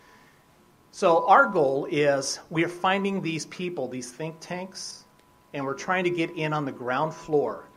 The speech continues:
saying, "Hey, we are a small company, but we have some expertise. Can we meet with you and just hear about your wonderful ideas and talk about the impact your device will have on the blindness community?"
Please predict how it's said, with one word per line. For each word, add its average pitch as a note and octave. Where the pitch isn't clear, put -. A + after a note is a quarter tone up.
saying, D3
"Hey, G3+
we F#3+
are D#3+
a C#3+
small E3+
company, C#3
but D#3
we D3+
have C#3+
some D3
expertise. D3
Can C#3+
we D#3+
meet F3
with -
you A#2+
and B2+
just B2+
hear E3
about C#3+
your D3
wonderful D#3+
ideas A2+
and C#3
talk G3+
about A2
the C#3
impact D3+
your D3
device B2+
will D3+
have A#2+
on A#2
the A#2
blindness A2
community?" A#2